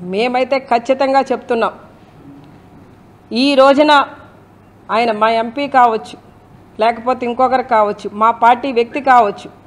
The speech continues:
ఎవరైనా సరే, వాళ్ళు కాకపోయినా సరే,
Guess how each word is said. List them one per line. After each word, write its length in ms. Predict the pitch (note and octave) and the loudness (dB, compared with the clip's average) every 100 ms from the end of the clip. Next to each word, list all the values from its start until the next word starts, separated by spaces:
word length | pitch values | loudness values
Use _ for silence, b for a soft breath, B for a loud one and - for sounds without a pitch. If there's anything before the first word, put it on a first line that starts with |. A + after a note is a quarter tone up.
| - _ _ _ | -20 _ _ _
ఎవరైనా 560 | F#3+ G3 B3 C4+ C#4+ C#4+ | -4 2 4 4 2 2
సరే, 340 | C#4+ A#3 F#3+ - - - - _ _ _ _ _ - _ _ | 0 -2 -2 -10 -20 -20 -20 _ _ _ _ _ -20 _ _
వాళ్ళు 220 | G3 A3 A3+ | 0 0 2
కాకపోయినా 720 | A3+ B3 C#4+ C#4 D4 C#4+ C#4+ | 2 4 2 2 2 2 2
సరే, 360 | C#4 G3+ D#3 | 2 0 -2